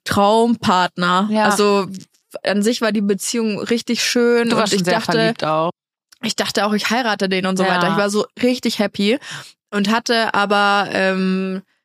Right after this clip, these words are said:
Speaker 1: dann immer so ein bisschen ungutes Gefühl, wenn der alleine dann mit seinen Fußballerjungs da irgendwie feiern war und so.
Speaker 2: Mhm.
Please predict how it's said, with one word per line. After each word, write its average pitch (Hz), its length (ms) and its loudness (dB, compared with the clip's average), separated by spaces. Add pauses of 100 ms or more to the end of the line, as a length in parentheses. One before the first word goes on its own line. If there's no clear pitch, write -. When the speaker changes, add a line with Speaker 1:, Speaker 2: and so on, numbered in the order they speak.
(140)
Speaker 1:
dann - 120 -12
immer 220 220 2
so 220 80 2
ein 208 40 -4
bisschen 220 280 -2
ungutes 196 460 -2
Gefühl, 240 340 0
wenn 208 140 0
der 185 100 0
alleine 196 320 0
dann 190 160 0
mit 185 140 0
seinen 185 160 0
Fußballerjungs 185 680 0
da 185 100 -2
irgendwie 185 400 0
feiern 226 420 0
war 226 220 2
und 226 100 0
so. 220 300 2
Speaker 2:
Mhm. 196 180 -4